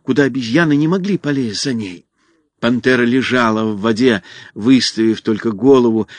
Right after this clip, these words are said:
и жадно ловила ртом воздух, а обезьяны,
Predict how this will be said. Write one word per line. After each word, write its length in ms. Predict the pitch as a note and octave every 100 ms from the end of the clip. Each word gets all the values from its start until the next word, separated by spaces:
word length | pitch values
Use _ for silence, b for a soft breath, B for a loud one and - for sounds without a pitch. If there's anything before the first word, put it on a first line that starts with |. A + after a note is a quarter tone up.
| B
и 160 | A#2 B2
жадно 560 | G#2+ D3 C3+ A2+ B2+
ловила 460 | B2+ B2 C3 C3 C3
ртом 540 | A2+ _ C3 B2+ A#2+
воздух, 500 | A2+ C#3+ B2 A2 A2+
а 120 | A#2+
обезьяны, 960 | A#2+ A2 A#2 G2+ A#2 D#3 D#3+ D#3 B2+ F#2